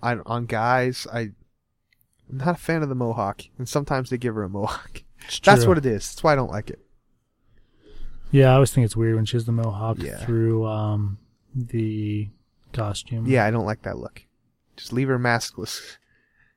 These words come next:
Speaker 1: Why she need a mask anyways? Everyone knows who she, who she is. Um, so that would be great.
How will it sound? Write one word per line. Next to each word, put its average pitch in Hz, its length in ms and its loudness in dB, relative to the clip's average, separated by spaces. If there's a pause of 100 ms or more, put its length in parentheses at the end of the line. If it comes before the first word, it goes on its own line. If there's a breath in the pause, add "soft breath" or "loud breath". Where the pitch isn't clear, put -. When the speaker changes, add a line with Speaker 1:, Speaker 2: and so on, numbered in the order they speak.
(200)
Speaker 1:
Why 131 140 6
she - 180 2
need 143 100 4
a 135 60 2
mask 127 280 2
anyways? 110 500 -4 (420)
Everyone 123 260 4
knows 117 220 0
who 123 80 -8
she, 120 140 -8 (140)
who 127 80 -2
she 107 200 -6
is. - 220 -10 (1300)
Um, 101 420 0 (760)
so 107 560 0
that 123 140 4
would 175 140 6
be 131 100 4
great. 110 560 -2